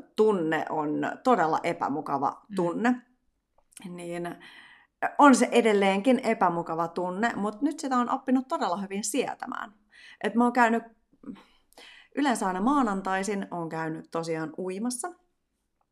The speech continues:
Speaker 1: Niin kyllä se alkaa pikkuhiljaa kaikkoamaan, tai ehkä siihen ei enää vaan jaksa kiinnittää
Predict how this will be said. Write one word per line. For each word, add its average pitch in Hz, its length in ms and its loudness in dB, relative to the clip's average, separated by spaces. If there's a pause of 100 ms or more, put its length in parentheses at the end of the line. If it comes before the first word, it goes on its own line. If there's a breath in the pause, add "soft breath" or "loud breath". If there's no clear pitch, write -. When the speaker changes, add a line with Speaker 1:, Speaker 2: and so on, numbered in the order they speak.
(100)
Speaker 1:
Niin 180 400 -6 (400 loud breath)
kyllä 254 140 -8
se 285 80 -4
alkaa 269 220 0
pikkuhiljaa 175 600 -6
kaikkoamaan, 185 760 -2
tai 180 240 -2
ehkä 226 240 -4
siihen 190 380 -4
ei 165 180 -2
enää 170 300 -4
vaan 160 200 -4
jaksa 165 400 -2 (320 loud breath)
kiinnittää 175 520 2